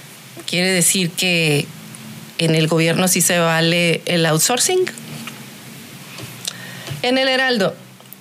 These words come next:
bajo el agua, el Valle del Mezquital, hay una fotonota donde, pues, la inundación está, eh, el agua arriba de las rodillas y,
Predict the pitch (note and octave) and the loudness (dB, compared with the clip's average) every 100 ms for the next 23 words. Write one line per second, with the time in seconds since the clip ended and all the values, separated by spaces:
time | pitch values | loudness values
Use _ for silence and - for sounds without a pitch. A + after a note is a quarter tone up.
0 | - - A3+ G#3 - G#3 G3 G#3+ A#3 G#3 | -18 -6 -2 0 2 2 2 2 2 2
1 | F#3+ - F#3+ F3+ F3+ F#3+ F#3+ E3+ E3 D#3 | 2 0 0 2 2 2 4 4 4 2
2 | - F3+ F#3+ G3+ A3+ - E3+ E3+ F3 E3+ | 0 -2 0 2 0 0 2 4 4 2
3 | D#3 D#3+ D3+ D#3+ D#3+ E3 E3 D3+ D3 C#3+ | 0 0 2 2 2 0 2 2 2 2
4 | C#3 C3 E3+ D#3+ E3 D#3+ D#3 D#3+ D#3+ - | 2 2 0 0 2 2 4 4 4 2
5 | G#3 G3+ F#3 - F#3+ F#3 F3+ - - - | 4 4 2 2 0 2 0 -4 -12 -12
6 | - - - - E3+ D#3+ E3 F3+ F#3+ G3 | -12 -14 -16 -4 2 2 2 2 4 4
7 | G3 F#3+ G3+ G3 E3+ F3 E3+ G3+ F#3 E3 | 4 4 2 2 2 2 4 4 4 4
8 | D3+ D3+ D#3+ G3 F#3+ A3+ A3+ E3 C#3+ D3+ | 4 4 2 2 2 2 4 2 2 0
9 | G#3+ | -2